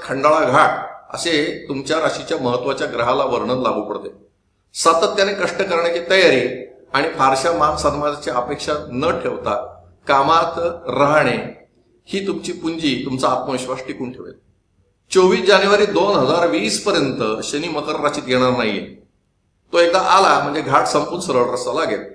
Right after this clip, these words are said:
आपल्या राशीला सहाव्या स्थानी महिनाभर असलेला मंगळ दुखणी काढेल, तर राहू निदान पूरक नसल्यामुळे, निदानाला पूरक नसल्यामुळे औषध चुकीचे मिळेल किंवा जे काय औषध आपण घ्याल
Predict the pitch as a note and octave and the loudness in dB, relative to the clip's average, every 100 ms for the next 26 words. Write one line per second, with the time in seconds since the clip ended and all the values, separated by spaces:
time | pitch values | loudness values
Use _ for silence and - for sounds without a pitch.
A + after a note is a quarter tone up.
0 | - _ _ _ _ _ _ _ _ C3 | -20 _ _ _ _ _ _ _ _ -2
1 | E3+ A#3 G#3 G#3+ G#3+ F3+ - C#3+ E3 G3+ | 0 2 2 2 2 2 4 4 4 2
2 | F#3+ G3+ F3+ D3+ - - C3+ C3+ F3 F3+ | 2 2 2 0 -6 -8 -2 0 2 2
3 | E3 E3 E3+ E3+ E3 E3+ E3+ E3+ D#3+ D#3+ | 0 0 -2 0 0 6 6 6 4 0
4 | E3+ D3+ B2+ G#2 - - - _ _ _ | 0 2 2 2 -4 -12 -20 _ _ _
5 | D#3 D3+ D3+ D3+ G3 - - - - - | 0 4 4 4 4 4 0 -8 -16 -10
6 | B2 C#3 D3+ F3+ F#3 F#3+ G3 - - _ | -2 0 2 4 4 2 -4 -10 -18 _
7 | _ _ _ _ _ _ - E3 F3+ G3+ | _ _ _ _ _ _ -10 -2 0 0
8 | - D#3 D3+ D3+ D3 B2+ A2 G#2+ A2 C3 | -2 -4 -4 0 0 2 -2 -4 -6 -4
9 | C#3+ E3 E3+ E3+ E3+ D#3 D#3+ D3+ C3+ B2+ | -2 2 2 2 0 -2 -4 -6 -6 -6
10 | A2+ G#2 G2 - - D3+ D#3 F#3+ F#3+ F3+ | -6 -6 -8 -6 0 0 0 -4 -4 -8
11 | F3+ F3+ E3+ - - - _ _ - D#3+ | -8 -4 -4 -4 -8 -16 _ _ -8 0
12 | F3 E3 E3+ G3+ F3 D#3+ E3+ D#3+ E3 E3 | 2 2 2 4 4 2 0 0 0 -4
13 | B2+ D3 A#2+ G#2+ - | 2 4 4 2 -4